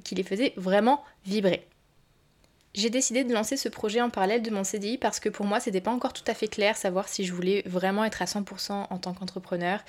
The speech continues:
si je voulais continuer, euh, mon job en responsable R H, et cetera. Et à cette époque-là, donc, euh, en mars deux mille vingt et un, j'avais en tout trois activités puisque j'étais en C D I, euh, sur, euh, ma boîte, euh, de l'époque.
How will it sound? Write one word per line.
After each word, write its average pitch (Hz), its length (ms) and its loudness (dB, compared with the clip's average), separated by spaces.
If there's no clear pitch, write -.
si - 160 -4
je 185 60 -2
voulais 190 180 2
continuer, 196 640 0
euh, 185 60 -4
mon 180 240 -4
job 190 320 2
en 180 60 -4
responsable 185 540 -2
R 175 100 0
H, 196 200 0
et 185 80 -12
cetera. 185 460 2
Et 220 300 6
à 185 100 4
cette 214 200 -2
époque-là, 208 680 4
donc, 190 340 -2
euh, 170 240 -4
en 165 160 -6
mars 202 260 2
deux 185 100 2
mille 175 140 0
vingt 165 200 -2
et 190 40 0
un, 233 120 2
j'avais 185 280 2
en 180 120 0
tout 240 200 -6
trois 196 300 0
activités 190 560 -2
puisque 220 300 -2
j'étais 208 240 0
en 180 120 0
C - 220 -4
D 208 100 -4
I, 226 360 -4
euh, 190 120 -2
sur, 214 580 -4
euh, 175 180 -8
ma 175 300 -8
boîte, 175 400 0
euh, 170 260 -8
de 180 80 0
l'époque. 185 540 2